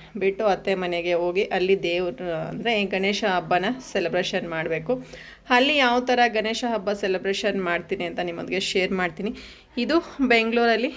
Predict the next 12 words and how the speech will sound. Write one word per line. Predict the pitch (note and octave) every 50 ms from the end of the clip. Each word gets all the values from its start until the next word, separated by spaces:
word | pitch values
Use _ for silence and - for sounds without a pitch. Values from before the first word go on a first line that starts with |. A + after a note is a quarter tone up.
| - B3+
ಬಾಡಿಗೆ | A3 G3 F#3+ F#3 G3 G3 G3+ G3
ಮನೆಯಲ್ಲಿ | F#3+ F3+ F3+ F3+ F3+ F3+ G#3 B3 B3+
ನಾನು | B3+ A#3 F#3+ F3 F3 F#3 G#3+ C#4 C4+ - F3
ಗೌರಿ | E3+ F3 F3 F#3+ G3 G#3
ಗಣೇಶ | G3 F#3+ F3 F3 F3 F#3 F#3 - -
ಹಬ್ಬ, | F#3+ F3+ F#3 D#3+ E3 - - G3
ಗೌರಿ | F3 G3 G3 A3 B3+ C4
ಹಬ್ಬದ | B3+ B3 G3+ G3 G#3+ A3
ದಿನವೇ | F#3+ G#3+ G#3 G#3 G#3+ G#3+ B3 D#4+ - -
ಗಣೇಶನ | B3 G3 F#3+ F#3 F#3+ G3+ G3 - - G3+
ಹಬ್ಬನೂ | F3+ E3+ F3+ F3+ F3 F3+ F3+
ಮಾಡಿ, | F3+ F3 F3 E3+ F3 G3+ G#3+ C4+ F4+ F4